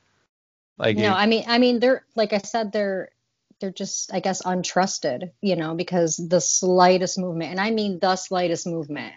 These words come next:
Speaker 2: them things are moving. So it's really hard to
Speaker 1: We have another, um, another investigator that comes on the show, uh, Caitlin. Uh,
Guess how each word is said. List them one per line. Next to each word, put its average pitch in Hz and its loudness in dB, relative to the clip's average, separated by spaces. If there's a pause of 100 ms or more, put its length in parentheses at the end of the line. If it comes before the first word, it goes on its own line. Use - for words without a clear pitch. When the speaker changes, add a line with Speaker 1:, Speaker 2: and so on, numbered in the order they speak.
(100)
Speaker 2:
them 165 -6
things 175 -2
are 165 -2
moving. 147 -6
So 143 0 (380)
it's 208 -4
really 233 6
hard 143 0 (380)
to - -8
Speaker 1:
We 160 6
have 180 6
another, 147 6
um, 104 2 (100)
another 139 4
investigator 120 0
that 110 -4
comes 123 -6
on 113 0
the 110 -6
show, 110 -2 (100)
uh, 110 -8 (120)
Caitlin. 113 -6 (760)
Uh, 101 -8